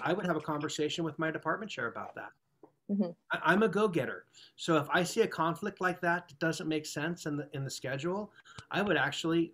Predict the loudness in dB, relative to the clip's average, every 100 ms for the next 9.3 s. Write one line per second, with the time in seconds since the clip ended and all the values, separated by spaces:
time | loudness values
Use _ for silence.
0 | -6 -4 -2 -2 -2 -2 -6 -2 0 2
1 | 2 4 2 2 -2 0 -2 -2 -2 -4
2 | -4 -10 -12 -8 -4 -2 0 0 0 2
3 | 0 2 0 0 -6 -6 -4 -4 -4 -2
4 | -2 -2 -10 -20 _ _ -2 -2 0 -2
5 | -2 -2 -2 0 -2 -2 -4 -4 -8 -6
6 | -6 -6 -6 -2 -2 -2 -4 2 6 8
7 | 6 6 2 2 2 0 0 0 -2 -6
8 | -18 -8 -2 0 0 0 -2 -4 -4 -2
9 | -2 -6 -14